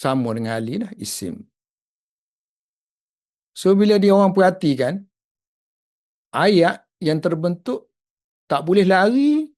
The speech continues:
mesti sama ada, ada isim, ada fi'il, ada harf, ada isim lah. So, isim ni masuk dari sini. So, kadang-kadang tu, ayat tu isim-isim. Kadang tu,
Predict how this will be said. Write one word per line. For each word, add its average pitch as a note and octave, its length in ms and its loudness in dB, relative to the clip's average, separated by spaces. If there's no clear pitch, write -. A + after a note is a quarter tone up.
mesti C#4 720 -4
sama G3 320 -4
ada, A#3+ 480 -4
ada A#2+ 160 -12
isim, F#3+ 560 -4
ada B2 240 -4
fi'il, G3+ 560 -4
ada A#2 240 -4
harf, A3 400 -6
ada A2 240 -10
isim A#2 400 -6
lah. - 80 -4
So, - 80 -14
isim A#2 320 -6
ni C#3 80 -6
masuk A2 240 -6
dari B2 80 -6
sini. G#3+ 200 0
So, A2+ 240 -10
kadang-kadang C#3 560 0
tu, C4+ 240 -2
ayat E3 320 0
tu - 160 -8
isim-isim. F#3 720 -4
Kadang D3+ 320 -2
tu, A#3 160 -8